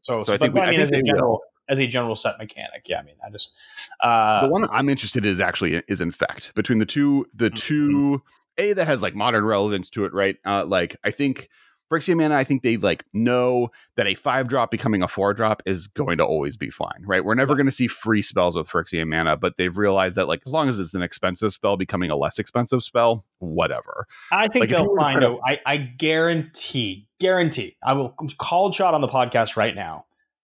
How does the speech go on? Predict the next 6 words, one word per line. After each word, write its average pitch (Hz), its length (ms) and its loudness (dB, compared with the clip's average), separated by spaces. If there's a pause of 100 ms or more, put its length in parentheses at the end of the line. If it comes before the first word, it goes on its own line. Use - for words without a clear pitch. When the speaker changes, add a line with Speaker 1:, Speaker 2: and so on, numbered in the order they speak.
(280)
Speaker 1:
They 135 180 2
will 160 240 2
play 196 480 0
with - 560 -4 (300)
the 131 220 2
idea 131 600 -2